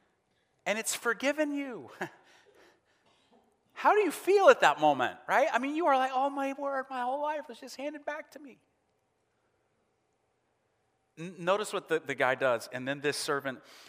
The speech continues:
um, he's just been forgiven this un-, impossible debt, went out, found one of his fellow service, servants who owed him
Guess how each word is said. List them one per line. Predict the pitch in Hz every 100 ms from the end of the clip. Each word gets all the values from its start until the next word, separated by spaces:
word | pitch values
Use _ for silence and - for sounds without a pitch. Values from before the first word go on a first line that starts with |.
| -
um, | 127 117
he's | 117 123
just | - 160
been | -
forgiven | 131 131 127 123
this | 120 - - _ _ _
un-, | 139 156 156 156 - _
impossible | 147 139 127 139 135 127 110
debt, | 98 107 101 - - _ _ _ _ _ _ _ _ - _
went | 113 151
out, | 151 131 -
found | 147 147
one | 143
of | 127
his | 117
fellow | - 135
service, | 131 127 117 113 - _ _
servants | - 123 110
who | -
owed | 127 131
him | 120